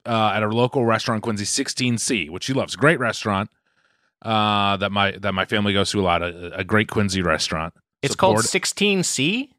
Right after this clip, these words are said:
Speaker 1: That's correct, yes.
Speaker 2: Wow.
Speaker 1: And my mom loves a bur-, uh, like, a cheeseburger pizza at that restaurant, and so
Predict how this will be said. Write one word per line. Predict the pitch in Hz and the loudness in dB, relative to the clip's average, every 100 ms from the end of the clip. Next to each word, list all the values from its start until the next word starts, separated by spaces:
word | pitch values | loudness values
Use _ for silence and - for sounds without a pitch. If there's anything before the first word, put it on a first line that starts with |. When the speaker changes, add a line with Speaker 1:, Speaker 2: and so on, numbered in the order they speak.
| _ 101 | _ -6
Speaker 1:
That's | 104 | -6
correct, | - 143 107 - | 2 2 2 -2
yes. | 98 - - - | -8 -6 -10 -8
Speaker 2:
Wow. | 135 180 90 - _ _ _ _ | -2 -2 -2 -10 _ _ _ _
Speaker 1:
And | 117 120 117 113 107 95 - _ _ _ _ _ _ _ _ _ _ _ _ _ _ - | 0 2 2 2 0 -4 -12 _ _ _ _ _ _ _ _ _ _ _ _ _ _ -6
my | 123 147 | 2 2
mom | 165 147 139 131 - | 4 2 2 0 -6
loves | 120 123 143 123 | 0 2 4 2
a | 117 113 90 | 2 2 0
bur-, | 131 131 | -2 2
uh, | 123 113 | 2 4
like, | 117 98 | 0 -2
a | |
cheeseburger | - 147 147 120 120 107 101 | -4 -2 -2 2 2 2 0
pizza | 117 117 143 | -4 -4 0
at | 135 131 | 2 2
that | 135 | 0
restaurant, | 123 127 - 131 131 - | 0 -4 -2 -4 -4 -6
and | 104 | -2
so | 120 107 101 98 | 4 4 6 2